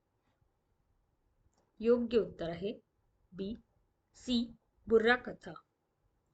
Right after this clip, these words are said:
बिंबावती देवी कोणत्या नृत्य प्रकारासाठी प्रसिद्ध आहे? ए. कुचिपुडी, बी.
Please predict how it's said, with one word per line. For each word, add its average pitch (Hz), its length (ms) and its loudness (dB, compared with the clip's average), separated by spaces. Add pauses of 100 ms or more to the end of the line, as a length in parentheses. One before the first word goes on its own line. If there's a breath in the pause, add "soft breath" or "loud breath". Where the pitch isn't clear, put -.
(3000)
बिंबावती 269 760 4
देवी 170 400 -2 (140)
कोणत्या 233 480 4
नृत्य 269 420 0
प्रकारासाठी 190 800 -4
प्रसिद्ध 196 640 -6
आहे? 175 260 -10 (480)
ए. 180 300 -2 (320)
कुचिपुडी, 226 680 -4 (340)
बी. 214 340 -6